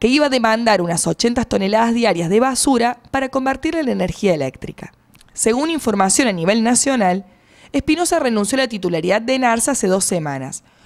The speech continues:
luego que quedara en la mira de la justicia por supuestas irregularidades en la importación de gasoil y de contratación de fletes.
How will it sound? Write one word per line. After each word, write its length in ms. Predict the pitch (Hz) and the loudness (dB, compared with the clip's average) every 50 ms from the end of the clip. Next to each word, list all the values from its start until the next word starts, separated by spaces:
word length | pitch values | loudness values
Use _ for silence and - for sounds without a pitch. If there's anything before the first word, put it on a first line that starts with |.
| - - - | -20 -10 0
luego 220 | 175 185 208 220 | 2 4 4 4
que 120 | 220 208 | 2 0
quedara 280 | 190 180 190 202 208 214 | 0 2 2 2 2 2
en 60 | 202 | 2
la 80 | 190 190 | 2 0
mira 260 | 214 233 226 190 160 | 2 2 0 0 2
de 60 | 156 | 0
la 100 | 160 180 | -2 -2
justicia 640 | - - 233 220 - - 254 233 214 - 226 220 226 | -2 -2 -4 -6 -4 -4 -4 -2 0 0 0 -2 -2
por 220 | - _ 254 262 247 | -4 _ -4 -4 -2
supuestas 580 | - 294 269 269 - 320 330 - 339 320 - | -4 -4 -4 -2 -4 -4 -4 -2 -4 -4 -4
irregularidades 840 | 277 220 196 185 180 180 185 180 175 185 190 208 226 262 302 277 - 226 | -4 -2 -2 -2 -2 0 0 -2 -2 -2 -2 0 0 0 0 -2 -2 -2
en 80 | 196 | -2
la 60 | 190 | -2
importación 540 | 185 180 - 170 175 - 165 165 - 254 254 | -4 -4 -4 -4 -4 -4 -4 -2 -2 -2 0
de 120 | 254 233 196 | 0 0 2
gasoil 500 | 175 160 151 - - 247 302 320 330 - _ | 0 0 -2 -2 0 0 0 0 -2 -4 _
y 80 | - 226 | 0 0
de 80 | 196 | 0
contratación 580 | - - 180 180 180 180 - 180 165 - 214 202 | 2 0 -2 -2 -2 -4 -4 -4 -2 -2 -2 -2
de 80 | 180 160 | -2 -4
fletes. 540 | - - - 139 127 - 147 156 - - | -6 -8 -10 -12 -10 -12 -14 -14 -14 -14